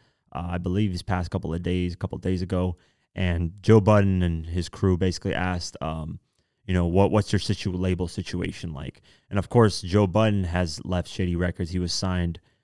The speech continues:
with Slaughterhouse. I believe they're still signed to Shady Records, Slaughterhouse as a group,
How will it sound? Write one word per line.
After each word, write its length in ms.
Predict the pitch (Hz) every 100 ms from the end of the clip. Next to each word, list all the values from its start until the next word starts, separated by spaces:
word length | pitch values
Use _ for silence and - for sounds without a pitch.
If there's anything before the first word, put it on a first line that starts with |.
| _
with 200 | 90 90
Slaughterhouse. 800 | - 98 98 95 92 95 92 - - _ _ -
I 80 |
believe 240 | 98 113 110
they're 80 | 98
still 260 | - 117
signed 280 | 117 135 123
to 60 | 117
Shady 200 | 120 120
Records, 340 | 120 - 107
Slaughterhouse 480 | - 95 98 95 95
as 160 | 90
a 40 | 87
group, 420 | - 95 107 -